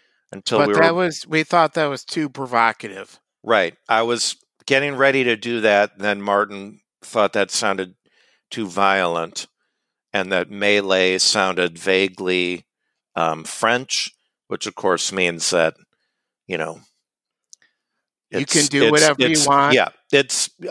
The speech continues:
Speaker 1: mime, it's mime violence. So anyway, Martin,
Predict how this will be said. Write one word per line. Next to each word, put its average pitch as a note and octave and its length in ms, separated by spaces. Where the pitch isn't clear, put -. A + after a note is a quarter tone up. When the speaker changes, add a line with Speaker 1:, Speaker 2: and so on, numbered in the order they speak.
Speaker 1:
mime, B2 500
it's - 340
mime A2+ 560
violence. F2 680
So E2+ 420
anyway, A2+ 460
Martin, D3+ 460